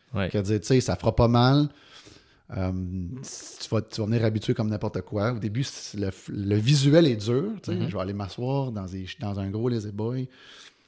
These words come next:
Speaker 2: pour me faire injecter ça. C'est, c'est, le visuel est dur pour quelqu'un qui a, tu sais, j'ai peur. Tu sais, moi, j'ai peur, là, tu sais. Je, je
Speaker 1: Ouais.
Speaker 2: connais pas la médecine comme vous autres, mais je sais que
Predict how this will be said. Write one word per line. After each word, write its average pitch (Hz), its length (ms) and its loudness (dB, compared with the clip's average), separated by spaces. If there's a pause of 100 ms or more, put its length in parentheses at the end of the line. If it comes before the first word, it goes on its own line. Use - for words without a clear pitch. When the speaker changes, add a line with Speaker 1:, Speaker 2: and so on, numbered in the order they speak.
(220)
Speaker 2:
pour 110 120 -2
me 107 100 0
faire 113 180 0
injecter 104 360 -2
ça. 147 180 2
C'est, 90 280 -6
c'est, - 180 -14
le 98 60 -4
visuel 110 260 -2
est 117 100 2
dur 98 200 -8
pour - 160 -16
quelqu'un 131 260 -6
qui 110 140 -8
a, 90 180 -6
tu - 80 -14
sais, 143 60 0
j'ai 156 100 0
peur. 104 260 -6
Tu 160 80 -6
sais, 160 80 0
moi, 160 80 4
j'ai 131 140 4
peur, 135 260 0
là, 165 80 -4
tu 170 60 -10
sais. 175 160 -6 (140)
Je, 110 100 -14 (340)
je 110 60 -2
Speaker 1:
Ouais. 95 100 0
Speaker 2:
connais 123 140 2
pas 147 100 2
la 135 80 2
médecine 131 240 -4
comme 123 180 -4
vous 110 140 -4
autres, 143 200 0
mais 110 120 4
je 95 100 4
sais 123 220 4
que 87 360 2